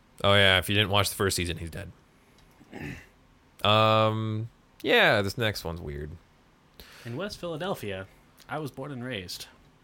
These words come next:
Speaker 2: On the playground is where I spent most of my days. <laughs> But yeah, so Will Smith producing a
Speaker 1: <sighs>
Speaker 2: Fresh Prince of Bel-Air reboot. Um,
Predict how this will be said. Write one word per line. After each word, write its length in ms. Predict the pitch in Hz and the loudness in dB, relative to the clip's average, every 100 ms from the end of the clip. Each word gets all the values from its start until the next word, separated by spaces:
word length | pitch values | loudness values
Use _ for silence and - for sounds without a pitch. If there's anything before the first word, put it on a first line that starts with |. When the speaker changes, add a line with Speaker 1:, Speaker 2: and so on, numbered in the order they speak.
| _ _ - | _ _ -14
Speaker 2:
On 80 | 156 | -12
the 80 | 147 | -8
playground 420 | 196 160 101 98 | -8 -4 -6 -6
is 100 | - | -6
where 120 | 101 | -6
I 60 | 95 | -6
spent 260 | - 98 | -8 -10
most 220 | 101 101 101 | -8 -10 -10
of 60 | |
my 120 | 104 107 | -10 -8
days. 360 | 123 175 - - _ _ - | -8 -10 -14 -16 _ _ -18
<laughs> 60 | - - _ _ _ _ _ _ _ _ - | -16 -18 _ _ _ _ _ _ _ _ -6
But 120 | 165 165 | 0 2
yeah, 200 | 151 147 | 4 4
so 160 | - | 2
Will 220 | 160 208 175 | 0 2 2
Smith 320 | 185 180 175 | 2 2 2
producing 320 | 156 147 147 | -2 0 0
a 140 | 135 | 2
Speaker 1:
<sighs> 20 | 127 | 2
Speaker 2:
Fresh 480 | - 147 147 - | 0 2 2 0
Prince 240 | - 147 131 | -2 -2 0
of 180 | 117 - | -2 0
Bel-Air 420 | 131 127 123 117 | 2 4 2 0
reboot. 640 | 127 127 107 104 120 - - - _ _ _ - _ | 0 0 0 -4 -6 -12 -16 -20 _ _ _ -20 _
Um, 720 | 120 120 117 117 113 117 113 | -6 -4 -2 -4 -6 -6 -8